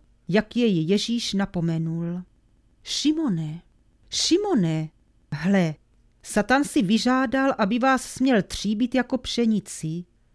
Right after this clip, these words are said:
Já jsem však za tebe prosil, aby tvá víra neselhala." S hrůzou si uvědomil, jak je nevděčný, neupřímný, pokrytecký a prolhaný. Znovu pohlédl na svého mistra a viděl,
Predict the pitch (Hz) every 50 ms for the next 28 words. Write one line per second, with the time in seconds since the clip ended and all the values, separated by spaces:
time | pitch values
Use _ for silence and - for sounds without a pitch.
0 | _ - 160 160 175 196 226 226 - - 339 370 349 - - - 349 311 - 175
1 | 139 214 240 - 302 302 294 330 - - - 202 233 226 - - - 269 285 269
2 | - 240 233 226 269 - - 247 277 277 269 247 185 220 233 262 277 269 277 254
3 | 240 262 247 - - 269 240 185 156 151 160 156 151 151 151 160 165 170 _ _
4 | _ _ _ _ _ _ _ _ _ - 175 - 170 127 120 165 233 320 381 392
5 | - 262 226 208 - - - 226 - - 226 220 240 262 269 226 277 269 254 269
6 | 269 240 214 240 233 240 - 254 233 214 208 220 208 - 175 190 185 - - -
7 | - 156 156 160 160 160 165 170 175 - _ _ _ _ _ _ _ _ _ 165
8 | 170 175 214 233 233 302 262 - - - - - 147 139 151 156 156 160 160 160
9 | 165 170 175 185 - _ _ _ _ _ - 247 269 - - 370 381 381 - 349
10 | 339 339 - - - - - 262 277 277 277 - - - 247 - - - 190 196
11 | 190 185 175 143 165 170 160 160 160 160 160 160 160 165 170 180 - _ _ _
12 | _ _ _ _ _ _ _ _ _ _ - 151 139 180 190 202 208 233 220 302
13 | 320 330 - 254 247 208 226 247 262 262 254 262 247 220 202 208 202 - - 214
14 | 233 247 214 220 196 185 202 202 - - - - - - - 220 175 151 196 190
15 | 160 208 214 220 226 233 240 240